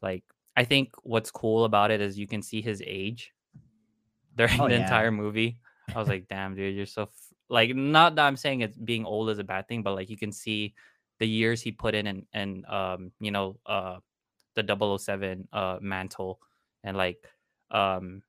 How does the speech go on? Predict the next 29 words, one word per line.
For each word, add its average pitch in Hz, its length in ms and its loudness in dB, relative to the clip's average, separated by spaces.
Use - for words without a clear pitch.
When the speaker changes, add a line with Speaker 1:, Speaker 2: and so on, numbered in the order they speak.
Speaker 1:
and 110 120 2
he 113 60 0
had, 120 260 6
you, 117 240 -4
you 120 140 -2
know, 101 100 0
he 110 160 -4
had, 117 220 4
we're 113 200 2
hitting 151 240 2
spoilers 120 360 2
anyways, 101 280 0
but, 98 240 0
uh, 101 180 -8
he, 117 260 -2
he 120 160 -2
had 117 240 2
to 110 100 -4
retire, 95 460 -6
so, 95 180 -12
like, 92 220 -10
it 110 100 -2
felt 107 200 2
right 98 280 -2
that, 92 240 -6
um, 92 460 -6
the - 60 -8
send-off 95 420 -8
was 92 320 -16